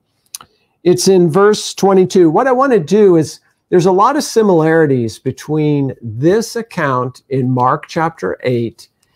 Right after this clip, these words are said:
and, uh, John chapter nine. Now, they're two different accounts, two different men, uh, and two different encounters, but there's a lot of similarities here that I want to point out for our benefit. Um,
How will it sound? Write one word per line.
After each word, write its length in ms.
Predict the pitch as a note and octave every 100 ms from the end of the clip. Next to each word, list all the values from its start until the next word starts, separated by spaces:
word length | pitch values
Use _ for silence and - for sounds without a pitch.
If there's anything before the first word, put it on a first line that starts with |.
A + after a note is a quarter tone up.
| _ _ -
and, 520 | C#3 C#3 C#3 C#3 C#3
uh, 280 | B2+ B2+ A#2+
John 520 | G2+ C#3+ C#3 C#3+ C#3+
chapter 480 | - C3 B2+ - B2+
nine. 360 | B2+ A#2+ A2
Now, 140 | A#2 B2+
they're 160 | C#3
two 280 | C#3 - A#3+
different 440 | D#3+ G3+ - E3
accounts, 580 | C3 - F3 C#3+ C3+ C3+
two 200 | - E3
different 440 | E3+ F3 F#3 F3+ -
men, 440 | D3+ C#3 C3+ D#3 - _ _ _ _
uh, 440 | D#3 D3+ D3 C#3+ C#3
and 200 | - C3+ C3+
two 160 | D3+
different 320 | D3+ D3+ E3 F3
encounters, 840 | E3+ E3+ C#3 C3 C3+ C3+ C3 - _ _ _
but 200 | - F3+
there's 180 | F3+ D#3
a 60 | F3
lot 240 | F#3 C4
of 80 | C4
similarities 960 | - G3+ F3+ D#3 D3+ D#3 B2 G#2+ -
here 360 | C3+ B2+ A2 - _ -
that 160 | C3
I 120 | C3+
want 400 | C3+ C3 D3+ B2
to 100 | -
point 380 | B2 - D3 C#3
out 340 | C#3 C3+ - -
for 240 | C#3 -
our 300 | E3 A3 G3+
benefit. 680 | A#2+ A2 G2+ - - - _ _ _ _ _ _ _ _ -
Um, 580 | E3+ E3 E3 D#3+ D3+